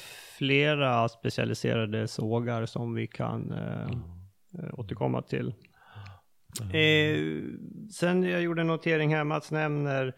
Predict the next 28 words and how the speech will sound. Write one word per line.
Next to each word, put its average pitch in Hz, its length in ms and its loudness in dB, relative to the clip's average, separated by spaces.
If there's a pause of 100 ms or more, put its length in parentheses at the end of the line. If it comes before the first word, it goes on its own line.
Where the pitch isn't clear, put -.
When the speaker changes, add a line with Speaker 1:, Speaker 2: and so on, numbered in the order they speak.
(920)
Speaker 1:
det 135 100 8
här 143 240 10
med 135 640 6
Sveriges 139 460 2
privata 143 720 4
skogsägare. 131 720 2
Vi 135 160 4
är 143 220 6
ju 139 120 4
ungefär 131 320 2
treahundratrettiotusen 123 1300 4
och 117 100 2
att 120 100 0
många 127 440 0
av, 120 220 2
att 139 160 -2
det 143 80 6
är 131 40 6
vi 165 260 4
som 135 340 2
står 117 300 0
för 117 140 -4
den 110 140 -2
biologiska 113 800 0
mångfalden 123 1080 2
och 123 180 0
att, - 360 -8
eh, 107 260 0